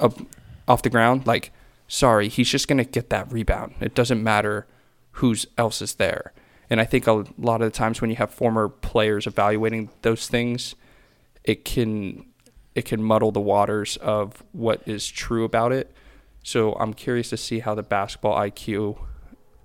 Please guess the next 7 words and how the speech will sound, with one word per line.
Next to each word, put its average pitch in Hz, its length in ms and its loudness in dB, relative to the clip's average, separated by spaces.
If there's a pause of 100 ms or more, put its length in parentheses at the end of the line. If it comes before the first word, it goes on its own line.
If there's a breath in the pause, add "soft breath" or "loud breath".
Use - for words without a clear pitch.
(560)
comes 110 300 -4
back 107 360 0
to 113 180 0
it - 100 -4
for 101 540 -2 (720 soft breath)
the - 60 -2
Celtics - 800 -4